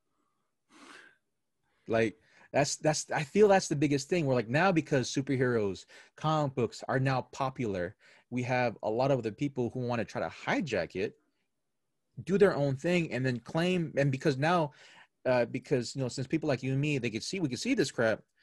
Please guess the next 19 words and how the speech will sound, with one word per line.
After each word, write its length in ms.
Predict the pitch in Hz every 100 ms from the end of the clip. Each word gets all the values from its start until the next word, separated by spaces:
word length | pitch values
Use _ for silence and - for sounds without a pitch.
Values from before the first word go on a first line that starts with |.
| _ _ _
since, 360 | - 160 135 - -
and 160 | 135
they're 80 | 135
trying 280 | 135 170 139
to 40 |
do 100 | 165
something 240 | 165 147 117
similar 340 | - 220 208
to 100 | 135
that, 300 | 120 110 104 _ _ _ -
superhero 640 | - 160 139 147 151 143
movies 760 | 135 135 127 127 127 123 120 -
or, 200 | 110 110 95
or, 60 |
you 60 | 113
know, 120 | 107
very 240 | 98 123 120
strong, 600 | - - 135 135 135 131
able 540 | 127 131 123 120 113